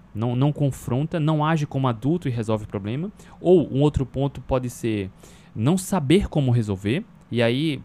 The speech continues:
busca um conforto. Quando a gente é criança, né, que tem problema, é com-, é co-, era comum, né, e hoje também é comum, quando tem uma treta, um problema, vai buscar um, um conforto no braço do pai, da mãe, do tio,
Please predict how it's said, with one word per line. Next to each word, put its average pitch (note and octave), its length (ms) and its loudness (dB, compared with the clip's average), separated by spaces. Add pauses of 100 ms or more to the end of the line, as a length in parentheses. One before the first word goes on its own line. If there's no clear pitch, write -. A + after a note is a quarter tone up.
busca C#3+ 420 0
um C#3 100 -4
conforto. C3+ 680 -8 (500)
Quando B2+ 180 4
a C#3 60 6
gente A#2+ 560 2
é A2+ 60 4
criança, A#2 580 2
né, G2 160 0
que A2 120 -4
tem A2 220 -2
problema, G#2 680 2 (200)
é A2 80 -2
com-, B2 340 -2
é D3+ 160 2
co-, E3+ 160 0
era G3 220 6
comum, D#3+ 280 2
né, A#2 200 -2
e B2 80 0
hoje D#3 200 4
também B2 220 -2
é A#2+ 40 -4
comum, A#2 360 -2
quando A#2 220 -2
tem B2 120 -4
uma A#2+ 140 0
treta, A2 560 -2
um G2+ 80 -2
problema, A2 500 0 (280)
vai B2 100 -2
buscar D3+ 360 -6
um, D3 260 -6
um B2+ 120 -6
conforto E3+ 480 -4
no A#2+ 80 0
braço A#2+ 240 -2
do G2 80 -6
pai, B2 360 -2
da F#2 100 -8
mãe, G#2+ 500 -2
do G#2 120 -6
tio, D3 440 0